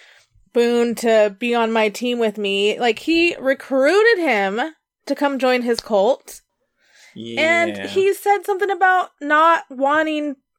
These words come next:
Speaker 1: you know, "Oh, I, I didn't want him to go up there, but he really wanted to do it. He wanted to be a hero." He forced him to go up there.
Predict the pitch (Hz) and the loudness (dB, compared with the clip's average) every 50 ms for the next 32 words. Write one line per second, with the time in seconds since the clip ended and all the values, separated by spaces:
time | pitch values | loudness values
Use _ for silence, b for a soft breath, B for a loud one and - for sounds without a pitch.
0 | _ - - 262 262 269 262 254 254 247 240 - B B B B B B - 226 | _ -8 -4 -2 2 2 4 4 4 2 2 0 B B B B B B 0 2
1 | 233 226 233 - - - 202 - _ - - 202 226 254 262 247 240 233 233 202 | 2 2 0 -2 -4 -4 -6 -6 _ -4 -4 -2 0 0 -2 -2 -2 -2 -2 -2
2 | 233 202 240 226 208 208 202 208 202 196 - - 208 208 196 196 196 202 220 226 | -2 -4 -6 -4 -4 -2 0 0 -2 -2 0 0 0 0 0 0 -2 -2 -4 -6
3 | 214 208 220 220 214 208 208 208 202 196 196 202 196 196 196 185 175 180 196 202 | -2 -2 0 2 2 2 0 0 -2 -4 -2 -2 -2 -2 -2 -6 -4 -2 -2 0
4 | 190 196 180 214 214 214 208 202 185 214 202 190 185 220 226 214 185 - 196 - | -2 -2 -4 -4 -4 -4 -4 -4 -4 -2 -2 -2 -2 -2 0 0 -2 -2 -2 -2
5 | 349 370 359 _ _ - 339 330 359 403 453 415 - - - 349 311 294 302 254 | -2 -2 -2 _ _ -4 -2 0 2 2 0 -2 -4 -6 -4 -4 -2 -2 -2 0
6 | 285 285 311 330 392 - _ - 220 185 156 139 113 - - - _ | 0 2 2 2 0 -2 _ -4 -2 -2 -2 -2 -4 -8 -12 -16 _